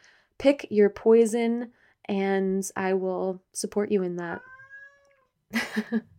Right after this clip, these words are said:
And apparently, so will Felix. Um, also, this podcast is brought to you by Companion Tax. So if you're a sex worker and you need your taxes done, because 'tis the season,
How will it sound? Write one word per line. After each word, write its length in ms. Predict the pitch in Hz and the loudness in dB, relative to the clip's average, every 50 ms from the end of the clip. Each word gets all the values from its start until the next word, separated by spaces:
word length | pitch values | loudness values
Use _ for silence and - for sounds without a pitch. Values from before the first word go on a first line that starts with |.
| _ _ _ _ - - - - - - - - - | _ _ _ _ -10 -8 -6 -6 -6 -8 -8 -4 2
And 140 | - 220 226 | 4 6 6
apparently, 680 | 214 220 226 240 294 320 - 214 208 202 196 196 185 | 4 4 0 -2 -2 -2 2 4 4 6 4 4 0
so 280 | - - - 240 247 247 | 0 -2 0 2 4 6
will 120 | 233 233 | 6 6
Felix. 760 | 226 - - 240 269 226 - - - - - - - - - _ _ _ _ - - - - - _ _ _ _ _ _ _ _ _ _ _ _ - - | 4 4 2 4 4 4 4 2 0 -6 -8 -12 -12 -14 -16 _ _ _ _ -20 -20 -20 -20 -20 _ _ _ _ _ _ _ _ _ _ _ _ 4 6
Um, 380 | 220 214 214 214 214 208 - - _ - | 8 10 10 10 8 6 4 0 _ 2
also, 460 | 208 233 233 - 220 202 202 214 226 254 | 4 4 6 6 6 6 6 6 4 2
this 320 | 226 208 208 214 220 - - | 0 2 2 2 2 0 2
podcast 640 | - 220 208 208 196 - - 202 196 202 - - - | 6 6 6 6 6 2 -2 -2 -2 -2 -4 -4 -4
is 160 | - 226 220 | -2 -2 -2
brought 280 | - - 233 240 247 - | 2 4 6 6 6 4
to 120 | - - 202 | 2 0 0
you 280 | 190 190 196 190 - - | 2 2 0 -2 -4 -2
by 500 | 208 190 214 196 190 190 190 190 202 220 _ | 2 6 6 8 8 6 2 0 -2 -6 _
Companion 500 | - 247 254 214 208 202 196 190 196 190 | -4 0 2 4 4 4 4 4 2 0
Tax. 540 | 190 190 185 - - - - - - - - - - - - - - - | -2 -4 -6 -8 -8 -10 -8 -8 -8 -8 -10 -12 -18 -20 -20 -20 -16 0
So 180 | - - 214 | 6 8 8
if 140 | 208 202 - | 8 8 6
you're 200 | 214 214 214 208 | 6 6 8 6
a 60 | - | 6
sex 320 | 208 - - 208 202 - - | 4 4 2 2 2 4 4
worker 300 | 208 208 - 220 226 226 | 2 4 4 4 4 4
and 180 | 214 202 196 | 6 4 4
you 60 | 196 190 | 4 4
need 200 | 190 196 196 190 | 4 4 2 2
your 100 | 196 190 | 0 -4
taxes 540 | 190 - 208 208 220 220 - - 180 170 | -4 -2 -2 -2 -2 -2 -2 -4 -4 -4
done, 360 | 170 180 185 180 180 190 202 202 | -4 -4 -4 -2 0 0 -2 -2
because 560 | - 202 190 - 190 196 214 - - - - - | -2 -4 -4 -4 -4 -6 -6 -8 -10 -14 -14 -4
'tis 300 | - 220 214 208 190 175 | 0 2 2 2 2 0
the 80 | 180 | -6
season, 560 | - - 240 240 208 185 180 180 185 190 190 | -2 0 2 2 4 4 4 2 2 0 -2